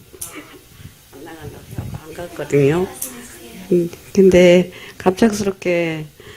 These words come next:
어제, 그저께 밤에 열두 시에 텔레비 보고 자려고 이렇게 불을 끄고 이렇게 눈을 감으니까 처음에는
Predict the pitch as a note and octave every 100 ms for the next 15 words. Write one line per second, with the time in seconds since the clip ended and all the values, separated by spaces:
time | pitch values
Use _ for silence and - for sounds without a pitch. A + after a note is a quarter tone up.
0 | - - F#3 F3+ F#3 F#3+ G3 F#3+ E3+ E3
1 | E3 F3 D#3+ D3+ C#3+ - - - - -
2 | E3 F#3+ F#3 E3+ D#3+ A3+ A3 F#3 D3+ -
3 | D#3 D3 C3 C3 C3+ - - - - -
4 | - - - - E3 F#3+ G#3 F3+ D#3+ D#3
5 | - D3+ F3+ F#3+ F#3 D3+ C3 B2+ C3 C3+
6 | - - - - - - - E3+ D3+ D3
7 | - - - G3 G3+ F3+ E3+ F3 F3 D#3
8 | - C3 C3+ C#3+ C#3+ - - - - -
9 | - - - - - - - - B3 C4
10 | G3+ F#3 D#3+